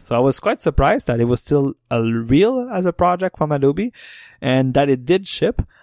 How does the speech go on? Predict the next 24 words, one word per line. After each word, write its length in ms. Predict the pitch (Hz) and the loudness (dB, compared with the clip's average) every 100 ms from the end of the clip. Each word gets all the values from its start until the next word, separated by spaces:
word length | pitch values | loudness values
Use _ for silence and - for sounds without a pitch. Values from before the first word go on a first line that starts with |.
| _ | _
Uh, 240 | 127 113 113 | -4 0 0
but 180 | 113 120 | 0 0
yeah, 260 | 147 180 139 _ | 0 -2 -6 _
there's 360 | 120 127 123 | -4 -2 0
an, 280 | 123 117 113 | 0 0 -2
uh, 260 | 110 110 113 - | -4 -6 -10 -4
an 200 | 120 131 | -2 2
app 200 | 147 - | 0 2
called 260 | 147 135 - | 4 4 4
A 180 | 143 143 | 2 4
R. 260 | - 123 147 | 4 4 2
It's 140 | 139 | 0
like 180 | 117 110 | -4 -8
a, 80 | 110 | -12
the, 240 | 107 120 - _ _ - | -14 -18 -20 _ _ -10
the 140 | 123 - | -8 -6
letter 400 | 120 120 120 117 - | -4 0 2 0 2
A 220 | 135 127 | 2 2
and 180 | 120 123 | 0 0
R 320 | 117 117 117 | 2 4 2
in 140 | 113 | 0
this, 300 | 113 - - - | -2 -4 -8 -8
like, 220 | 113 - | -8 -2
typical 580 | 127 120 - 120 117 | 2 2 2 2 2